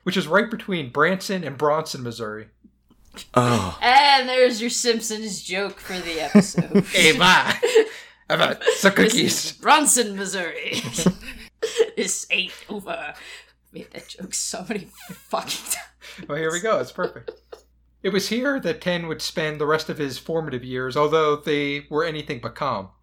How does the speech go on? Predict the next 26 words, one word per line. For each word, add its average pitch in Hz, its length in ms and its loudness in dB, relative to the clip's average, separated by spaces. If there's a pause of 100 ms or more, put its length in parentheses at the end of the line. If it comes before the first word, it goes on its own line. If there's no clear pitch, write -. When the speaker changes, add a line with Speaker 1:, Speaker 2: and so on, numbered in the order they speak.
Speaker 1:
The 170 80 -4
family 202 340 2
moved 156 320 -4
around 143 300 4
Saint 147 240 -6
Louis 143 300 -4
quite 143 240 -4
a 117 40 -8
bit. 139 340 -8 (160)
On 143 120 -6
the 147 60 0
one 175 220 6
hand, 139 300 -4
Mama 160 300 4
Williams 143 360 -2
was 131 120 -8
always 147 260 -4
looking 131 520 -10 (120)
for 147 160 -2
the 143 80 -6
perfect 160 440 -4
house, 147 560 -2
which 143 140 -8
she - 140 -8
never 113 240 -6
found. 117 380 -10